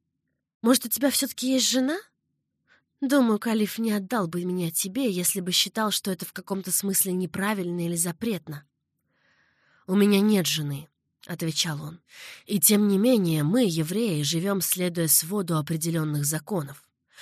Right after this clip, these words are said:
Я не могу ввести тебя в свой дом. По закону Моисееву ты нечиста. Во-первых, потому что не еврейка. Во-вторых, потому что наложница».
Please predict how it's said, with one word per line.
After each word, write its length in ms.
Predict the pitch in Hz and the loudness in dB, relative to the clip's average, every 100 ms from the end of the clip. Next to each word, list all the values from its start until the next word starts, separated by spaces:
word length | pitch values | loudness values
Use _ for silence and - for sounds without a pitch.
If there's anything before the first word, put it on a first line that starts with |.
| - - - | -18 -18 -12
Я 200 | 175 190 | 0 4
не 120 | 208 | 6
могу 300 | 214 202 240 | 6 4 2
ввести 420 | 208 170 170 - 175 | 0 0 0 -2 -2
тебя 220 | 180 170 | -2 2
в 60 | |
свой 260 | - 165 165 | 2 2 0
дом. 360 | 170 170 131 - _ _ _ - | 0 -2 -2 -10 _ _ _ 0
По 100 | 180 | 2
закону 480 | 170 170 202 196 175 | 4 2 2 2 2
Моисееву 800 | 170 165 - 233 202 165 160 | 2 2 2 2 2 0 0
ты 120 | 151 170 | -2 0
нечиста. 760 | 175 165 170 - - 165 - _ _ _ _ _ - | 0 0 0 0 0 -4 -6 _ _ _ _ _ 0
Во-первых, 540 | 180 147 196 226 254 - | 2 4 2 2 0 -2
потому 340 | 190 170 175 | -2 -2 -2
что 160 | - 202 | -2 -2
не 140 | 185 | 0
еврейка. 600 | 170 151 147 147 - 196 _ _ _ - | 0 -2 -4 -4 -8 -10 _ _ _ -4
Во-вторых, 600 | 170 - 165 147 147 147 | -2 0 0 0 0 -2
потому 360 | 175 160 143 147 | -6 -4 -2 -2
что 200 | - 156 | -2 -2
наложница». 760 | 156 147 135 139 143 - 147 | 0 -2 -4 -6 -4 -4 -4